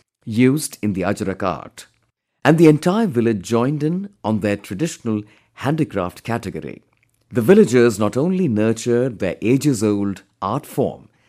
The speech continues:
but also fused it with modern fashion.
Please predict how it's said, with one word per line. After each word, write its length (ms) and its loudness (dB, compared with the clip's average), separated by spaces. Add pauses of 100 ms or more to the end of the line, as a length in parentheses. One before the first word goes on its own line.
(340)
but 160 0
also 300 2
fused 420 -2
it 220 -8 (220)
with 200 -4
modern 400 -4
fashion. 540 -12